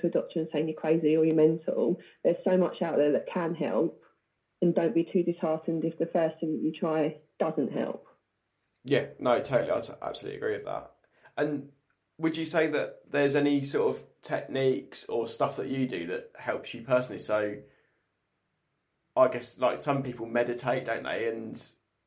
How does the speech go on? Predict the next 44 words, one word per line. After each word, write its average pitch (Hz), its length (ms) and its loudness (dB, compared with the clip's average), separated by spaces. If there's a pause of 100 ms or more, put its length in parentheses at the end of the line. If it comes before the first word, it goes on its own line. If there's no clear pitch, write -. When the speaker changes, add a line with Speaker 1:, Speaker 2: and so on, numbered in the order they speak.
(160)
Speaker 2:
stuff - 340 -2
like 107 80 0
that. 123 180 4
But - 220 8
Speaker 1:
Mm. - 100 0
Speaker 2:
I, - 60 4
I've, - 260 -2 (300)
I've 123 200 2
nev-, 127 400 0
never 123 280 -2
really, 117 420 -2 (1300)
I, 139 100 8
I - 120 4
mean, 151 60 4
I've, 147 200 4
I've 147 160 2
tried 160 280 2
it, 117 280 -2
but 92 260 -2
it's 127 200 -6
never 123 180 0
really 117 220 -2
helped 110 220 -4
me. 120 80 0
Is 98 220 -2
there 135 140 0
anything 139 360 -2
that 110 220 -6
you, 131 280 0
that 104 140 -6
you 127 180 0
do 117 160 -2
personally 127 460 0
that - 200 -6
helps - 320 -4
you? - 300 -6 (1200)
Speaker 1:
I 226 140 8
have 240 380 2
to 247 100 0
be 226 160 6
quite 208 340 -2
careful 208 440 0
with 180 180 2
my 190 180 0